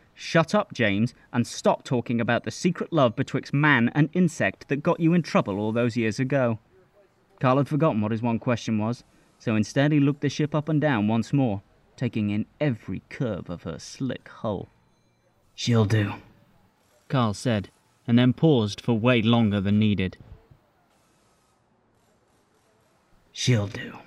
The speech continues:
"She'll need a name, I guess," interrupted James. Time was running out, and Carl knew it wouldn't be long before the Sex Center security and public safety enforcement operatives would make their way to the hangar bay.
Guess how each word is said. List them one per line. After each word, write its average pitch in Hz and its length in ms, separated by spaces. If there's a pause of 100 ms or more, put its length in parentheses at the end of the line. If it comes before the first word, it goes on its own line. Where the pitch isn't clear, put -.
(480)
"She'll - 240
need 156 220
a 147 60
name, 170 420
I 185 100
guess," 233 460 (280)
interrupted 117 600
James. 101 440 (340)
Time 180 280
was 170 140
running 170 260
out, 143 320 (260)
and 117 180
Carl 151 280
knew 139 240
it 117 100
wouldn't 139 220
be 143 80
long 135 320
before 135 280
the 123 120
Sex - 280
Center 127 280
security 117 600
and 110 140
public 147 320
safety 139 320
enforcement 120 540
operatives 135 580
would 123 160
make 160 200
their 107 140
way 120 280
to - 180
the 107 100
hangar 127 260
bay. 95 280